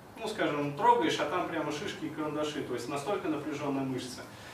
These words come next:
Это возникает в виде каких-то ригидности мышц шеи, когда человек там, вот,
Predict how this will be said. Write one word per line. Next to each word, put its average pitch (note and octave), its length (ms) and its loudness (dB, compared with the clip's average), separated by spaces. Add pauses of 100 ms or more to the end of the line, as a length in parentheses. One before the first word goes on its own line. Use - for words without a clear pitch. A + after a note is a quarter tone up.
(140)
Это B3 220 4
возникает G#3+ 540 6
в G#3+ 40 -4
виде F#3 420 6
каких-то F3+ 400 0 (320)
ригидности F3+ 640 0
мышц - 400 -2
шеи, D3+ 560 4
когда C#3+ 320 0
человек D3 480 0
там, C3+ 180 -2 (380)
вот, A#2+ 200 -4